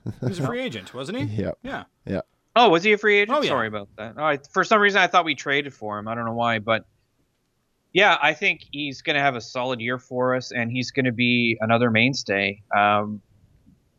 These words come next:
Speaker 3: you kind of alluded to it before, uh, Clayton, about, uh, Tanner Roark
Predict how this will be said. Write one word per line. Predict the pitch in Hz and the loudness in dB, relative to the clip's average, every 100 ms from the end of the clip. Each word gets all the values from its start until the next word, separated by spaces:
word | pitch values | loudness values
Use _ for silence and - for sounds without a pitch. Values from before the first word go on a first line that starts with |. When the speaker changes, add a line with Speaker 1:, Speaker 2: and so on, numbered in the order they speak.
| _ _ _ _ _ | _ _ _ _ _
Speaker 3:
you | 139 131 147 | 0 4 4
kind | 135 160 | 4 2
of | 156 | 4
alluded | 143 139 143 139 | 4 2 2 0
to | 151 139 | 0 -6
it | |
before, | 127 117 120 120 127 131 135 _ _ _ _ - | -6 -10 -4 2 2 2 -2 _ _ _ _ -2
uh, | 107 107 98 87 - _ _ 120 | 2 2 2 -2 -8 _ _ -20
Clayton, | - 127 123 123 | -2 0 0 0
about, | 120 107 104 104 - - - | -2 0 -2 -4 -8 -16 -8
uh, | 101 92 90 78 65 - - - 110 | -4 -2 -4 -6 -10 -16 -20 -14 -6
Tanner | - 127 113 | 0 2 2
Roark | 110 117 | 0 -2